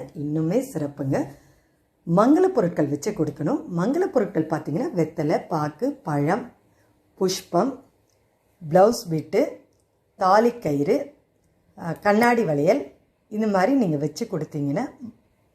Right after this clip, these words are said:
ரொம்ப, ரொம்ப, ரொம்ப சிறப்புங்க. இந்த வருஷம் தீபாவளி எந்த நாள்ல வருது அப்படின்னு நீங்க பார்த்தீங்கன்னா அக்டோபர் இருபது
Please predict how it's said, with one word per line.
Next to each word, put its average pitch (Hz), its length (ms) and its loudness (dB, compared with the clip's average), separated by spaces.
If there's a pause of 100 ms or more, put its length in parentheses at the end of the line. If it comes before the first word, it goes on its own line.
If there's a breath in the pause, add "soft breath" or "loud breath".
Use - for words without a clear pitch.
(100)
ரொம்ப, 170 280 0
ரொம்ப, 190 260 4
ரொம்ப 185 240 4 (260)
சிறப்புங்க. 151 600 -2 (1000)
இந்த 277 280 6
வருஷம் 202 440 2 (120)
தீபாவளி 175 560 4 (100)
எந்த 175 280 2
நாள்ல 165 300 0
வருது 147 340 0 (120)
அப்படின்னு 165 340 -2
நீங்க 151 180 0
பார்த்தீங்கன்னா 143 500 0
அக்டோபர் 254 640 6 (100)
இருபது 196 480 -2